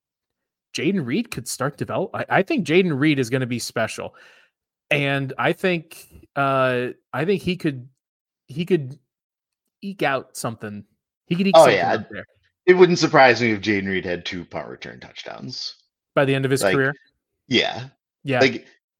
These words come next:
Speaker 2: obviously, it's a bigger undertaking than we're making it sound, but just like you said, I mean, he's really good with the ball in his hands, and he's, right now, there has been their primary punt returner, so,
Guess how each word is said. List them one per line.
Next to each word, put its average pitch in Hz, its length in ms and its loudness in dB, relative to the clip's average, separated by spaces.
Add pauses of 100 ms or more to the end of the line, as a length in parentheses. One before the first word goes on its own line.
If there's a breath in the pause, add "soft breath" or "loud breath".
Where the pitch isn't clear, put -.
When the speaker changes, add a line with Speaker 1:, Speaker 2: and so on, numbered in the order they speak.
(320)
Speaker 2:
obviously, 135 520 4
it's 127 160 0
a 120 80 0
bigger 113 380 4
undertaking 113 680 0
than 107 100 -2
we're 104 100 -2
making 101 320 -2
it 95 140 -4
sound, 101 460 -2
but 90 300 -2
just 92 400 -6 (180)
like 98 180 0
you 92 100 -8
said, 95 280 -2
I 87 60 -8
mean, 85 200 -10
he's 101 400 -8 (380)
really 131 240 4
good 95 300 -2
with 90 120 -8
the 87 80 -14
ball 90 300 -4
in 85 40 -8
his 85 140 -10
hands, 85 300 -6
and 82 120 -8
he's, 110 280 -6 (260 soft breath)
right 117 220 2
now, 151 220 6
there 117 260 0 (120)
has 104 140 -10
been 107 220 0
their 113 120 -2
primary 117 460 -2
punt 127 220 -6
returner, 92 440 -6
so, 85 460 -6